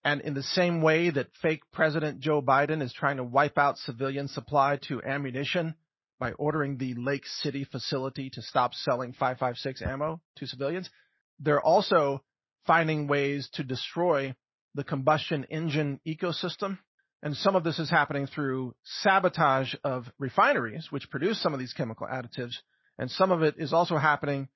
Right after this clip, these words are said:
through forced government shutdowns, denying permits, for example, or finding operations for E P A violations because they want to throw the book at them and shut them down.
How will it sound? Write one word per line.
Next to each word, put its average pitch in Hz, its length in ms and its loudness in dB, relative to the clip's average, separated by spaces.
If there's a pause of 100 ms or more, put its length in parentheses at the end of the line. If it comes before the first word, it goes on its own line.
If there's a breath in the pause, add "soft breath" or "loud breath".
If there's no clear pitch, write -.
(440)
through 147 340 -2 (140)
forced 196 360 4
government 165 460 2 (240)
shutdowns, 156 520 2 (640)
denying 165 680 4 (160)
permits, - 680 2 (280)
for 147 160 0
example, 127 720 -4
or 170 320 4 (120)
finding 208 380 6
operations 151 840 2
for 147 220 -4
E 190 160 -2
P 160 260 0
A 170 180 6
violations 135 840 0
because 139 340 -2
they 143 80 0
want 135 220 -2
to 123 60 -2
throw 143 220 -4
the 127 80 -6
book 143 240 -2
at - 120 -6
them 120 260 -6 (220 soft breath)
and 127 140 -8
shut 127 260 -2
them 117 180 -8
down. 120 360 -6